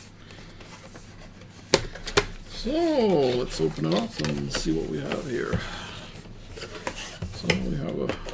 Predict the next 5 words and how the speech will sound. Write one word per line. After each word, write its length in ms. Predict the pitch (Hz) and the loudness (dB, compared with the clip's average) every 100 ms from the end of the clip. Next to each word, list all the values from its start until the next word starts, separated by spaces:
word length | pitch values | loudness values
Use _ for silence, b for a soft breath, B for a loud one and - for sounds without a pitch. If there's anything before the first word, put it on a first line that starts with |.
| - | -4
an 160 | 139 143 | -4 0
instruction 1400 | - 175 - - - 196 - - - 196 190 196 208 208 | 0 0 -2 -4 -4 -4 -4 -6 0 2 4 4 4 2
of 100 | 190 | 0
some 300 | - 202 190 | 0 0 0
kind. 640 | 180 208 196 185 180 180 | 0 0 0 2 4 4